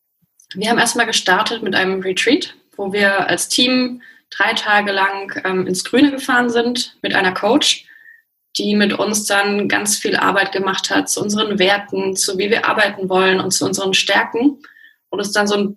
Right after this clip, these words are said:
bisschen erste Einblicke gegeben hat, ähm, wie wir selbstorganisierter arbeiten können. Wir sind da auch total euphorisch rausgegangen. Wir haben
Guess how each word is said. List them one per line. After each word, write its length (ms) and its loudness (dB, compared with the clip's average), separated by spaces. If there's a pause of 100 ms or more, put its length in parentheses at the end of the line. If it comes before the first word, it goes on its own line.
bisschen 400 0
erste 360 0
Einblicke 440 0
gegeben 440 0
hat, 260 2 (220)
ähm, 320 2
wie 160 0
wir 280 4
selbstorganisierter 800 -2
arbeiten 360 0
können. 400 -2 (800)
Wir 180 2
sind 260 -2
da 200 4
auch 340 4
total 720 0
euphorisch 680 0
rausgegangen. 720 0
Wir 140 -2
haben 420 -4